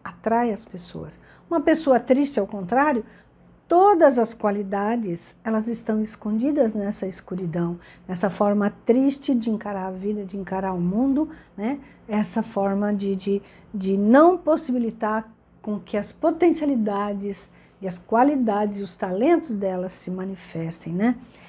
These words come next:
Então, essa pesso-, a pessoa alegre, pessoas,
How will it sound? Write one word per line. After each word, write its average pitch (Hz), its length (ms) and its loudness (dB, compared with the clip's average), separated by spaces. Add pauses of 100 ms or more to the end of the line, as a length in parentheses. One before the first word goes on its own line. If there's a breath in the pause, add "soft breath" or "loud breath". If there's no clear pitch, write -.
(280 loud breath)
Então, 381 280 4
essa 339 220 0
pesso-, 311 400 -6
a 233 80 0
pessoa 226 400 -2
alegre, 285 560 2 (760)
pessoas, 359 680 2